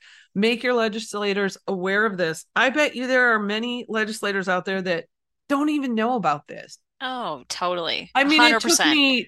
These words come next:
Speaker 1: it took me years of digging before I even came across Codex. I'm sure there are plenty of people out there who've been familiar with them for decades, um, but I, I'm pretty certain that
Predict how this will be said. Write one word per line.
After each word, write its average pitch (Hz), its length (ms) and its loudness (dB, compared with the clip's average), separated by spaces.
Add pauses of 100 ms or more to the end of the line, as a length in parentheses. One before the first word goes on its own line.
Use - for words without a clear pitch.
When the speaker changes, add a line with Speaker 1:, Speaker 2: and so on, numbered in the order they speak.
(100)
Speaker 1:
it 285 160 -2
took 302 120 -4
me 285 140 0
years 277 340 0
of 226 120 -6
digging 269 360 -4
before 240 320 0
I 220 160 2
even 247 520 -4 (440)
came 254 240 -2
across 262 420 -4
Codex. - 540 -6
I'm 240 180 -2
sure 294 220 -2
there 269 180 4
are 202 160 2 (500)
plenty 302 240 2
of 208 80 -4
people 214 260 -4
out 240 240 4
there 185 180 -2
who've 180 160 -4
been 190 200 -4
familiar 208 440 -2
with 190 160 -2
them 175 220 -2
for - 100 -12
decades, 180 720 -2
um, 170 420 0 (140)
but 190 100 2
I, 175 260 0 (640)
I'm 185 240 -2
pretty 269 260 2
certain 196 580 -2
that 165 140 -10